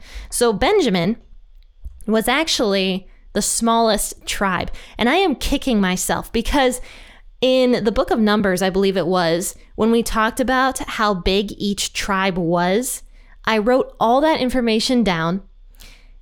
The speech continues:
and did not keep it. I threw it away. And I don't know why I did that, because it would have helped me very greatly <laughs> to, uh, to have that information in front of me. So I looked it up and I was able to find it relatively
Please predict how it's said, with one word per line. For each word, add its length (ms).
and 200
did 160
not 240
keep 280
it. 160
I 160
threw 340
it 80
away. 340
And 140
I 100
don't 300
know 140
why 260
I 80
did 180
that, 160
because 500
it 100
would 140
have 80
helped 360
me 140
very 320
greatly 560
<laughs> 760
to, 360
uh, 360
to 100
have 260
that 220
information 580
in 140
front 220
of 60
me. 120
So 120
I 100
looked 240
it 100
up 260
and 100
I 80
was 100
able 240
to 80
find 280
it 120
relatively 800